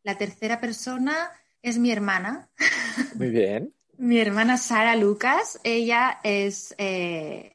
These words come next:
Speaker 1: humanista también, pero, eh, es publicista.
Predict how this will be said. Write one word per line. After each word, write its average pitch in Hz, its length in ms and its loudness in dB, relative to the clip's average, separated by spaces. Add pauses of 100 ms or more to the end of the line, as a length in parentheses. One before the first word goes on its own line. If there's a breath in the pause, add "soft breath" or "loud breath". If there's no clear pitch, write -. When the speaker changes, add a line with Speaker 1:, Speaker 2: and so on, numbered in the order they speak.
Speaker 1:
humanista 202 580 -2
también, 208 540 -2 (200)
pero, 214 380 -2 (360 soft breath)
eh, 185 800 -2 (100)
es 202 320 -6
publicista. 226 720 -2